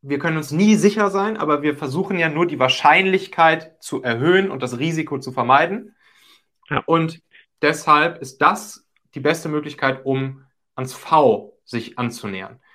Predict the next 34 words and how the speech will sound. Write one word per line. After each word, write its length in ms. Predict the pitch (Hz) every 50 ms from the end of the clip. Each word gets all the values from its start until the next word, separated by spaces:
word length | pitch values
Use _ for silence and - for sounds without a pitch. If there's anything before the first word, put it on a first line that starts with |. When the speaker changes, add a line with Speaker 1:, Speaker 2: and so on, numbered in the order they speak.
| _ _ _ _ _ _ _ _ _ _
Speaker 1:
Geschichten 520 | - 135 131 - 208 214 214 - - 180 -
aus 140 | - 143
dem 120 | - 123 -
Alltag, 500 | 120 117 117 - - - - - _ _ _ _ _ _ _
Geschichten 440 | - 151 147 - 254 247 240 - -
aus 160 | - 175 170
der 100 | - 160
Vergangenheit 520 | 135 151 147 151 156 165 160 147 147 139 131
der 100 | 127 110
Person. 380 | - 117 101 98 98 - 110 _ _ _ _ _ _ _ _ _ _ _ _ _ -
Weil 140 | 123 123
wir 100 | 135 135
da 200 | 127 147 165 175
halt 160 | 165 160 139 123
sehr, 280 | 120 139 165 180 180
sehr, 180 | 165 170 160 147
sehr 140 | 147 143 143
schnell 300 | 139 - 143 135 131 131
erkennen, 500 | 120 123 - - 135 139 143 139 131 131
wie 140 | 131 131
tickt 440 | 131 - - - - - - _ - -
diese 200 | - - - -
Person. 380 | _ - - _ - - _ _ _
Passt 500 | - - - 165 - - - - _ -
die 80 | - -
zu 180 | - - -
uns? 360 | - - - _ - - _ _ _ _ _ _ _ _ - - _ _ _ _ _ -
Remote 360 | 139 143 147 160 208 220 214
kann 120 | - 208 196
man's 180 | 196 190 190
dann 140 | - 180 165
eigentlich 340 | 170 180 175 175 175 - -
ähnlich 300 | 208 214 170 120 - -
machen. 280 | - - - _ _